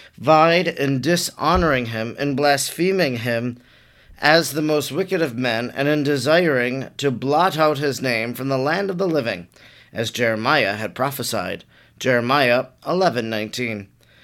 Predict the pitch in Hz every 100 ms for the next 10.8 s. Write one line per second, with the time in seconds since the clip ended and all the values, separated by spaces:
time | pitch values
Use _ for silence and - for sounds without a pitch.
0 | _ - 220 214 208 175 185 185 175 160
1 | 156 147 123 135 127 131 135 139 147 156
2 | 143 135 113 107 123 120 165 143 117 113
3 | 113 107 127 123 87 87 - - - _
4 | - 143 147 - 147 127 135 131 131 120
5 | 135 139 143 123 110 165 - - 127 143
6 | 147 131 131 151 170 131 127 147 143 147
7 | 135 170 170 127 127 123 123 117 113 117
8 | 117 127 120 - - - - 151 - 180
9 | 175 190 180 170 151 143 135 139 139 143
10 | 151 156 143 139 135 156 120 87